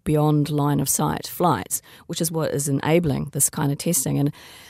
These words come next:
the, the drone entrepreneurs that I've spoken to say that, you know, if you go to them and go, "Look, we've got this crazy piece of kit we want to try,"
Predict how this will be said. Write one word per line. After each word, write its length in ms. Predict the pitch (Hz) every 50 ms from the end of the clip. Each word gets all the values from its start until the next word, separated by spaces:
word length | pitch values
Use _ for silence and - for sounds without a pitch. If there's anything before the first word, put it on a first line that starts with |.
| - - - - -
the, 240 | - 175 185 170 165
the 140 | - - 185
drone 260 | 175 202 196 208 202
entrepreneurs 440 | 190 180 170 - - 165 156 151 147
that 100 | 151 151
I've 100 | 156 156
spoken 280 | - - 160 151 151
to 160 | 147 151 147 147
say 260 | - 160 147 143 139
that, 240 | 147 143 - - -
you 140 | - 160
know, 100 | 139 135
if 180 | - 160 - -
you 220 | 202 165 156 151 - -
go 180 | - 165 156 160
to 60 | 165
them 140 | 147 143 139
and 80 | 139
go, 100 | 143 147
"Look, 180 | 143 147 147 -
we've 140 | - 143 151
got 140 | - - -
this 100 | - -
crazy 440 | - - - 180 170 165 156 - 147
piece 240 | - - 147 -
of 60 | - -
kit 180 | - - - -
we 140 | 135 139
want 180 | 143 143 - -
to 60 | -
try," 480 | - - 170 156 143 139 - - 156